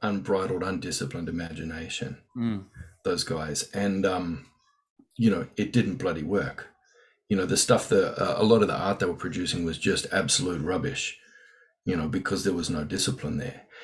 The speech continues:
Speaker 1: And it comes back to this idea of that, uh, that pruning of all the neural connections of the genius of children, you know, 'cause Tinkerbell's fine, uh, Tinkerbell's great, but she's not great with third degree burns,
Speaker 2: Yep.
Speaker 1: you know, so that, that prunes,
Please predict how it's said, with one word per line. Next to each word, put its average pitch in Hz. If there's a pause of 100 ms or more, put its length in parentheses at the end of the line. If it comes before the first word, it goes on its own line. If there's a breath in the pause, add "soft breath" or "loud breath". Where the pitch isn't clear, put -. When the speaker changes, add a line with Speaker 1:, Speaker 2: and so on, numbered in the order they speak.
(140)
Speaker 1:
And 101
it 98
comes 123
back 123
to -
this -
idea 90
of 82
that, 82
uh, 85
that -
pruning 113
of 87
all 95
the 90
neural 92
connections -
of -
the -
genius 87
of 67
children, 69 (720 loud breath)
you 98
know, 82
'cause -
Tinkerbell's 104
fine, 92 (640 loud breath)
uh, 90
Tinkerbell's 104
great, 104 (160)
but -
she's 110
not 120
great 98
with -
third 95
degree 90
burns, - (460 soft breath)
Speaker 2:
Yep. 107
Speaker 1:
you 95
know, 82 (260 loud breath)
so -
that, 113
that 113
prunes, 101